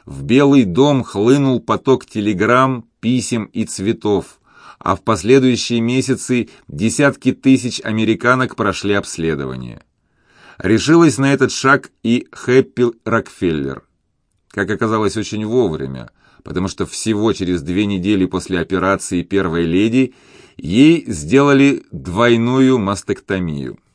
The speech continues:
Кабинет по-прежнему состоял из людей Никсона, которые быстро оттерли Рокфеллера в сторону. Дональд Рамсфелд возражал против того, чтобы члены администрации отчитывались перед президентом через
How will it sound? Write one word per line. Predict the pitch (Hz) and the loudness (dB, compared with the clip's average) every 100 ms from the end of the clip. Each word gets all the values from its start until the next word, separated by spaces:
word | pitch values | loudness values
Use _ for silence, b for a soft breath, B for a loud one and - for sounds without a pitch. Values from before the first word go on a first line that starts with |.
| _ _ _ _ _ _ _ _ _ _ _ _ - | _ _ _ _ _ _ _ _ _ _ _ _ -10
Кабинет | 87 98 123 131 - _ | -4 -2 -2 -2 -6 _
по-прежнему | 104 - 135 156 127 135 127 120 | -6 2 4 4 4 0 0 -2
состоял | 110 - 110 110 117 113 | -6 -6 -2 2 4 2
из | - 92 87 | -2 -6 -4
людей | 104 90 101 95 73 | -4 0 0 0 -2
Никсона, | 82 107 135 - 139 127 127 113 b b b b | -4 -4 -4 -2 -2 0 -2 -4 b b b b
которые | - 117 123 123 | -4 0 2 2
быстро | 87 82 95 - 131 123 - | 2 4 4 4 -2 -2 -2
оттерли | 113 - _ - 123 120 92 | -6 -6 _ -4 0 0 0
Рокфеллера | 87 87 - 113 117 110 104 95 | 0 -2 -4 -2 0 0 -2 -4
в | |
сторону. | - - 87 82 65 64 60 _ _ _ _ _ _ _ _ _ _ | -8 -8 -6 -6 -8 -12 -16 _ _ _ _ _ _ _ _ _ _
Дональд | 80 117 135 127 101 - | -2 0 2 0 -2 -8
Рамсфелд | 107 113 131 131 - 127 117 - b b b b | -2 2 2 0 -2 -2 -2 -6 b b b b
возражал | - 113 131 139 123 143 131 | -4 2 4 6 6 4 4
против | 117 120 120 | 2 0 -2
того, | - 120 123 127 | 0 0 2 2
чтобы | - 107 113 | 0 -2 -2
члены | 104 113 127 | 0 0 2
администрации | 120 101 110 113 - 113 120 - 117 110 | 0 0 -2 -4 -2 0 0 0 -4 -4
отчитывались | - 101 - - 123 - 107 107 101 | -4 -8 -8 -6 -6 -2 -2 -2 -4
перед | - 101 - | -4 -4 -2
президентом | 101 90 98 101 117 - 113 107 | -4 -4 -2 0 0 0 -6 -6
через | - 107 113 - | -4 -2 -2 -4